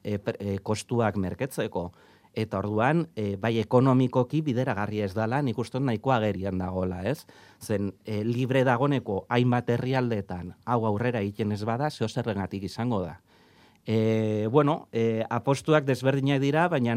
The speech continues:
hori bai ikusten dala, ez? Azken finean, energia honen alde egiten dituztenak, ba, badirala herrialde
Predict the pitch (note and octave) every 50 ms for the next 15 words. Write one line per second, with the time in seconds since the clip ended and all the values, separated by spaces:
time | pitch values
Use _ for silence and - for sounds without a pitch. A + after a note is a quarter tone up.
0 | B2 C3 C3 D3 C#3+ D#3 C#3+ C3 - B2+ A#2+ - - C#3 C3 B2 G#2+ G2 F#2+ F#2+
1 | G2 A2+ C#3 D3 - A#2+ A2 - C3 B2+ B2+ - C#3 C3+ C#3 C#3 B2+ A2+ F#2+ F#2+
2 | - - _ _ _ _ _ - A2 A2 A2+ B2+ C3+ C3+ C3+ C3+ C#3 C3+ C3 B2
3 | A#2+ B2 C3+ C#3 C#3+ B2+ A2+ A2+ A2 A#2 B2+ C3+ B2 A2+ A2+ A2 B2+ B2 C3 C3
4 | - - C#3+ C3+ - - C#3+ C#3 D3+ D#3+ F#3+ G3+ - _ - - - - _ -
5 | G#2 G2+ G2 G#2 G#2 A2 A#2 A#2+ B2 B2 C3+ C#3 D#3 D3+ A#2+ A2+ A#2+ B2+ B2 A#2
6 | G#2+ G2 G2+ G2 F#2+ -